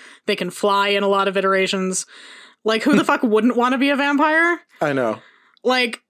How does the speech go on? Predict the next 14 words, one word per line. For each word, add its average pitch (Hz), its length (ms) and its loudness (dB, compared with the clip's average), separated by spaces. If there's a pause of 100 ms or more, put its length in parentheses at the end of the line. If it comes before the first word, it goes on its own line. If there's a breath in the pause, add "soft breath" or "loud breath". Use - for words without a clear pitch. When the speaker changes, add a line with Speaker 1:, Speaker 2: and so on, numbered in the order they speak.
Speaker 1:
so 269 520 0 (720)
it's 254 240 0
got 285 180 -2
this 277 160 0
double-edged 285 400 0
sword 262 240 2
of 220 100 0
being 220 220 2
scary, 240 380 2
but 208 160 -2
also 220 240 0
really 208 400 0
fucking 196 360 -4
cool. 214 520 0